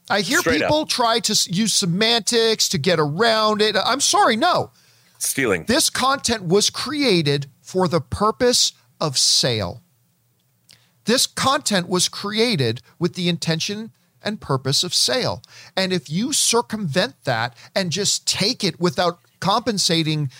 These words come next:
Speaker 1: the creator of it and the person who invested into making that thing, I'm sorry, it's stealing. Well, you know,
Speaker 2: Yeah.
Speaker 1: it's, a digital copy isn't really st-, no, no, you're a thief. You're a thief.
Speaker 2: You're, you're a thief. Period.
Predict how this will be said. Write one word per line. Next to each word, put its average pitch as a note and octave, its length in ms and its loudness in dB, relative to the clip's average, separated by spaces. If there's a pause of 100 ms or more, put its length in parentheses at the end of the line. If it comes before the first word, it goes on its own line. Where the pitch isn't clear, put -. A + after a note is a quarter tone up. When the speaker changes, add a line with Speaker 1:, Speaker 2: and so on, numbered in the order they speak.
(180)
Speaker 1:
the F3 100 0
creator D#3 640 0
of A#2+ 100 -2
it F#3 60 2
and F#3+ 100 -6
the D3+ 60 2
person F3+ 320 0
who D3+ 260 -2
invested E3 600 2
into C#3 120 -2
making F#3+ 340 0
that C3+ 140 0
thing, C3+ 160 0
I'm G#3+ 120 -2
sorry, D#4 400 0 (180)
it's A3 160 0
stealing. D4+ 360 2 (200)
Well, B3+ 180 2
you C#4 180 -2
know, A#3+ 80 2
Speaker 2:
Yeah. A3 100 2
Speaker 1:
it's, - 100 -2
a B3+ 100 0
digital G4+ 440 0
copy D4 400 0
isn't D4 200 0
really A#3 200 -2
st-, - 160 -4
no, E4 80 2
no, F4 100 2
you're A3+ 240 4
a - 20 4
thief. G#3+ 460 -4 (180)
You're B3+ 120 0
a - 20 0
thief. E4 200 -2
Speaker 2:
You're, B2+ 120 2
you're A#2+ 200 2
a A3+ 40 -4
thief. - 360 -6 (260)
Period. A2 360 0